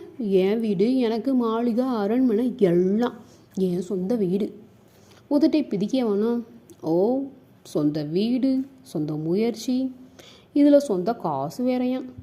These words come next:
"ஏம்மா, சொந்த காசெல்லாம் தயாரிச்சிடாதம்மா. அப்புறம் வாட்ச்மேன் ஹவுஸ்ல கூட, ஓ சாரி, சாரி, ஓ மாளிகையில கூட இருக்க முடியாது. மாமியார் வீட்டுக்கு தான் போற மாதிரி இருக்கும். காந்தி தாத்தா போட்ட கவர்மெண்ட் காசையே பயன்படுத்துங்க"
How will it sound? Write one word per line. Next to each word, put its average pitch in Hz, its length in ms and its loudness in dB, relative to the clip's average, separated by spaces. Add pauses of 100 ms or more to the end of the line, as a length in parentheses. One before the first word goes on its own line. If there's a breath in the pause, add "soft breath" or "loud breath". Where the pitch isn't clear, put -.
(500 loud breath)
"ஏம்மா, 226 320 -2 (440)
சொந்த 220 460 -2
காசெல்லாம் 220 460 -2
தயாரிச்சிடாதம்மா. 202 800 0 (320)
அப்புறம் 190 440 -2
வாட்ச்மேன் 208 440 -2
ஹவுஸ்ல 196 360 0
கூட, 196 200 2 (720 loud breath)
ஓ 202 160 0
சாரி, 143 360 -4
சாரி, 160 320 -4 (340 loud breath)
ஓ 202 100 2 (240)
மாளிகையில 208 640 2
கூட 208 200 0
இருக்க 208 280 0
முடியாது. 196 400 2 (100)
மாமியார் 208 640 0
வீட்டுக்கு 196 260 -2
தான் 202 180 0
போற 185 240 0
மாதிரி 185 300 0
இருக்கும். 175 320 -4 (640 loud breath)
காந்தி 214 360 2
தாத்தா 196 280 0
போட்ட 196 480 0
கவர்மெண்ட் 233 520 4
காசையே 196 460 0
பயன்படுத்துங்க" 208 680 0